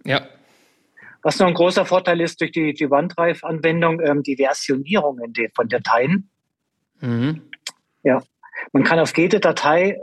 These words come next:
Speaker 2: auch wenn man sie verändert hat, auf die ursprüngliche Datei immer wieder zugreifen.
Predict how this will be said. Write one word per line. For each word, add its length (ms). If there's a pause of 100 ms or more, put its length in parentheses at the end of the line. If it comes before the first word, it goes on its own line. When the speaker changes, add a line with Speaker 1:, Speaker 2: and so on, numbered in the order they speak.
(120)
Speaker 2:
auch 160
wenn 100
man 100
sie 80
verändert 420
hat, 260 (380)
auf 140
die 80
ursprüngliche 480
Datei 160
immer 320
wieder 180
zugreifen. 680